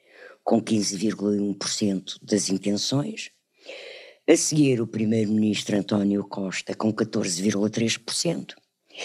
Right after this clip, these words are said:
Depois, o ex-primeiro-ministro Pedro Passos Coelho, com treze vírgula três. E a seguir, o líder do Chega, André Ventura, com onze vírgula quatro. Depois aparece, a seguir, Gouveia e Melo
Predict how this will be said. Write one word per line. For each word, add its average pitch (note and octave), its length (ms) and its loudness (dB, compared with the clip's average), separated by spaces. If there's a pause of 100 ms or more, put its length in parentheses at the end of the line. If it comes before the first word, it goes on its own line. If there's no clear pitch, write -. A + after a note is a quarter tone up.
(500)
Depois, E3 640 4
o C#3 160 4
ex-primeiro-ministro B2+ 1120 2
Pedro A#2+ 280 2
Passos A#2 400 0
Coelho, A2+ 360 2
com A#2+ 220 2
treze A2+ 400 0
vírgula G#2 340 0
três. F#3+ 420 2 (720)
E F3+ 120 8
a D3+ 40 4
seguir, C3+ 280 0
o A#2 80 2
líder A#2 320 4
do C3 100 2
Chega, C#3 360 4
André A#2+ 260 4
Ventura, A#2+ 440 0
com A#2+ 240 2
onze A2+ 200 0
vírgula A2+ 300 -4
quatro. - 360 -14 (600)
Depois - 320 2
aparece, D3 640 2 (260)
a G#2+ 60 -4
seguir, E3+ 300 2
Gouveia C3+ 360 4
e C3+ 60 4
Melo C3+ 580 0